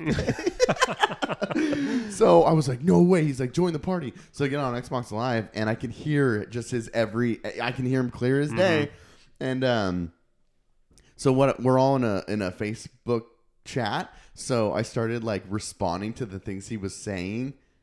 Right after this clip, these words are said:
Speaker 1: as he was saying them. And he was like, and one of the things was he found toilet paper at a pet store of all places.
Speaker 2: Really?
Speaker 1: Yeah. So he was like, I guess he had told Dimitri that he had found toilet paper at a pet store.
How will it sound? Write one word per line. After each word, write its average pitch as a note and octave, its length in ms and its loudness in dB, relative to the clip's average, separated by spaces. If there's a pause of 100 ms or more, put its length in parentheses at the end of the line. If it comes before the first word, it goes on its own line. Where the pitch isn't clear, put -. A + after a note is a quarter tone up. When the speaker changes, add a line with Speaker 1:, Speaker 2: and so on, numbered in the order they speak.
(440)
Speaker 1:
as G#2+ 340 -2
he C3+ 80 -2
was A#2 160 -2
saying A#2 380 -2
them. D3+ 260 -2 (340)
And A#2 220 -2
he C3 100 0
was A#2 220 0
like, G#2 160 -2
and A2+ 140 0
one C3+ 100 2
of C#3 80 2
the A2+ 80 -4
things G#2+ 260 -6
was G2+ 200 -4
he G#2+ 80 -2
found A2 260 -2
toilet B2+ 320 -2
paper C2 460 -8 (320)
at A#2+ 100 0
a G#2+ 60 -2
pet - 400 -6
store D#2+ 360 -6
of D2 100 -6
all C#2 180 -6
places. F#2+ 640 -12
Speaker 2:
Really? B2+ 460 -2
Speaker 1:
Yeah. A#2+ 420 0 (240)
So C#3+ 220 2
he C3+ 100 4
was A#2+ 260 -2
like, G2+ 420 -4 (200)
I A2+ 100 -4
guess C3 340 -2
he C3+ 80 -4
had A#2 120 -4
told G#2+ 220 -2
Dimitri G2+ 440 -4
that G2 180 -4
he F#2 120 -2
had F2 160 -6
found E2+ 220 -4
toilet F2+ 260 -2
paper E2+ 240 -6
at D#2+ 80 -4
a D2+ 40 -6
pet C3+ 220 -6
store. D#2 320 -4